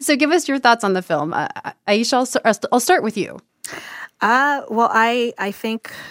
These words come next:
Speaker 2: it's a film that is going to, it's already brought up a lot of conversation around the depiction of fat people on screen. And I have to say, I was not, um, it, it, it really kind of shocked me how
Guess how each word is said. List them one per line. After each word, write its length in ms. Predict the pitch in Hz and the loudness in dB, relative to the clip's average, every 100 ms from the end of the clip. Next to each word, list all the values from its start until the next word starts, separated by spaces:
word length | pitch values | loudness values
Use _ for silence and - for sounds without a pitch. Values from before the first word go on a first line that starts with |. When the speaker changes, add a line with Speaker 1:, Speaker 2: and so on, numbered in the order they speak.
| - - _ | -20 -20 _
Speaker 2:
it's 340 | 254 196 - - | -6 -4 -4 -4
a 120 | 175 | -4
film 520 | 175 180 160 165 165 160 | -2 2 4 4 0 -2
that 300 | 156 147 143 | 2 2 0
is 200 | 143 135 | -6 -8
going 260 | 139 139 | -8 -8
to, 520 | 135 - 135 131 131 143 | -10 -12 -8 -8 -6 -4
it's 120 | 160 | 2
already 600 | 160 151 143 135 131 127 - | 4 4 0 -4 -4 -6 -12
brought 300 | 156 135 127 | -2 0 2
up 120 | 127 | -2
a 40 | |
lot 180 | 123 123 | -2 0
of 80 | 123 | 0
conversation 760 | - 123 120 127 113 127 123 117 | -6 -8 -6 -6 -6 -6 -6 -6
around 360 | 127 123 123 123 | -6 -4 -4 -6
the 60 | |
depiction 680 | - 135 120 - 131 123 120 123 | -10 -10 -10 -6 -4 -4 -4 -2
of 440 | 123 123 120 120 - - - - - | 2 4 2 -4 -10 -12 -12 -14 -2
fat 260 | - 214 | 2 2
people 280 | - 196 180 170 | 2 -2 4 4
on 220 | 139 135 | 4 0
screen. 640 | - - 170 165 156 151 156 - | -4 -4 -2 0 2 2 0 -2
And 480 | 151 143 139 139 139 - | -2 0 0 0 -4 -2
I 540 | 165 185 220 240 240 220 | 2 4 4 0 -2 -4
have 180 | 165 196 | -2 -2
to 80 | 214 | -2
say, 220 | 226 214 | -2 0
I 140 | 151 | 0
was 200 | 156 151 | -2 -4
not, 600 | 151 147 165 180 - - - | -4 -2 -2 -4 -10 -14 -4
um, 500 | 147 143 151 147 - - | 0 0 -2 -6 -8 -2
it, 260 | 156 190 - | 0 0 -2
it, 160 | 185 - | -2 0
it 200 | 185 165 | -2 0
really 360 | 175 226 208 185 | 0 0 -2 -6
kind 220 | - 170 | -2 -2
of 100 | 160 | -2
shocked 380 | - 139 143 - | -2 0 0 -2
me 300 | 131 117 117 | -6 -6 -8
how 600 | - - 135 135 131 127 | -8 -2 0 0 -2 -6